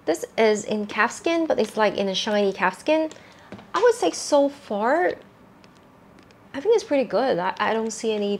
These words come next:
big scratches or anything that I cannot bear with. But maybe I, I do baby my bag, so I, I find it really good. And this is really nice. Even though this bag, it doesn't have a handle, but the way you can see, I set up the strap here because it's adjustable.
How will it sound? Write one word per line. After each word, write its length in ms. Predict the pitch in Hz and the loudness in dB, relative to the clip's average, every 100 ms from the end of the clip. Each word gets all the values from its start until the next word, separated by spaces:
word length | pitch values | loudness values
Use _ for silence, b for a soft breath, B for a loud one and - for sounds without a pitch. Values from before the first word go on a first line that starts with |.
| - | -4
big 180 | 202 202 | -6 -6
scratches 840 | - - - 151 190 - 269 254 | -16 -16 -6 -4 -4 -2 -2 -2
or 40 | 233 | -4
anything 760 | 233 233 240 254 247 254 247 - - 220 | -4 -4 -4 -4 -2 -4 -8 -14 -14 -8
that 180 | 208 - - - | -8 -8 -20 -10
I 100 | 185 | -10
cannot 340 | 208 196 202 | -6 -6 -4
bear 220 | 190 196 | -2 0
with. 220 | 220 302 302 B B B B | 2 0 -2 B B B B
But 100 | - | -2
maybe 240 | 220 233 233 | 0 4 2
I, 60 | - | 2
I 220 | - 214 | 0 0
do 260 | 208 233 208 - - - | 0 -4 -4 -16 -20 -4
baby 240 | 214 180 170 | 2 2 2
my 160 | 147 | -2
bag, 320 | - - - - | 0 -2 -2 -12
so 420 | - 101 - - - - | -10 -8 -8 -12 -16 -6
I, 200 | - - | -4 -4
I 20 | |
find 240 | 202 208 214 | -4 -2 -2
it 100 | 185 | 0
really 160 | 196 | -2
good. 380 | 185 - 254 339 B B B - | -2 0 0 0 B B B -2
And 260 | 202 190 | 0 2
this 160 | 202 208 | 0 0
is 200 | 190 180 | -4 -4
really 180 | 190 185 | -2 0
nice. 320 | 175 180 - B B B B | 0 -2 -4 B B B B
Even 340 | 320 370 392 | 2 6 8
though 320 | 320 240 302 359 | 10 10 10 6
this 240 | 294 - | 2 2
bag, 440 | 220 185 208 - - - | 2 6 6 4 0 0
it 60 | 226 | 2
doesn't 240 | 220 214 | 2 0
have 140 | 208 | -2
a 40 | 190 | -4
handle, 560 | 185 185 220 285 302 - - | -2 0 4 4 2 -2 4
but 260 | 247 - | 4 4
the 80 | 226 | 2
way 220 | 214 214 | 4 4
you 80 | 262 | 2
can 140 | 262 | 0
see, 340 | 233 - 220 214 | -2 -2 0 2
I 160 | 190 | -2
set 200 | 185 208 | -2 -2
up 60 | 202 | -2
the 60 | 196 | -8
strap 340 | - 254 208 | 0 2 4
here 140 | 262 | 2
because 240 | 262 214 208 | 2 -2 -4
it's 220 | 190 175 | -4 -2
adjustable. 640 | 202 208 277 277 285 294 | -2 0 2 6 6 4